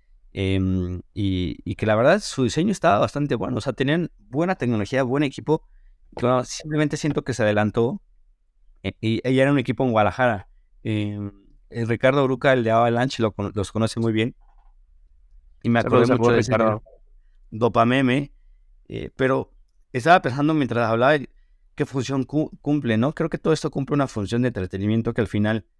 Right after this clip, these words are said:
Speaker 1: pues, siempre queremos ser en cripto como muy serios, ¿no? Como muy, en términos de,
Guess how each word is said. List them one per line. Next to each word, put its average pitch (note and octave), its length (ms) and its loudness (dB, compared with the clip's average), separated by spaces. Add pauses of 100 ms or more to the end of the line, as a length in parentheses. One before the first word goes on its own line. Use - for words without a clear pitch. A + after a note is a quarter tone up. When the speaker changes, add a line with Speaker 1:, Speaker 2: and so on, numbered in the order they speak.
(240)
Speaker 1:
pues, - 260 -2 (640)
siempre C#3+ 360 -2
queremos B2+ 360 0
ser B2 140 -2
en A#2+ 100 0
cripto A2+ 320 -2
como G2+ 180 0
muy G#2+ 160 2
serios, G2 400 -2
¿no? G2+ 140 0
Como A#2 200 -2
muy, A#2+ 260 -2
en A2 100 0
términos A#2 420 0
de, G2 520 -2